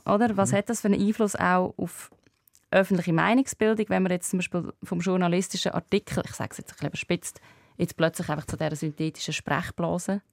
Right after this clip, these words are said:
Speaker 1: kommt, wo dann eigentlich einfach möglichst plausibel tönen, wo dann vielleicht die Infos nicht immer nur richtig sind. Also wie das auch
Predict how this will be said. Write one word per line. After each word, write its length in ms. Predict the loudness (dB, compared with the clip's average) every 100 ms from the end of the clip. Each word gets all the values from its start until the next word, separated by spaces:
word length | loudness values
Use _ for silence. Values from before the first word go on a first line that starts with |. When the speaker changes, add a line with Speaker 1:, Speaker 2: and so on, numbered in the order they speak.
| -10
Speaker 1:
kommt, 480 | -4 0 2 0 -6 _ -20 -20 -20 _ _ _ _
wo 260 | 0 2 4
dann 520 | 4 6 6 2 -2 _ _ -2
eigentlich 540 | 0 0 -2 -6 -4
einfach 280 | -6 -6 -14 _ -20 -10
möglichst 540 | -4 -2 0 -2 -2 -2
plausibel 420 | -2 0 -2 -2
tönen, 420 | 0 0 2 -2
wo 100 | -4
dann 140 | -4 -6
vielleicht 280 | -8 -8 -4
die 60 |
Infos 260 | -4 -4 -6
nicht 160 | -4
immer 200 | -2 0
nur 220 | 0 0 -2 -12 -20 -20 -20 _ 0
richtig 400 | 0 0 -4 0
sind. 380 | 2 4 2 0
Also 260 | -2 -2 -6 -12 _ -10
wie 180 | -2 2
das 180 | 4 4
auch 400 | 2 2 2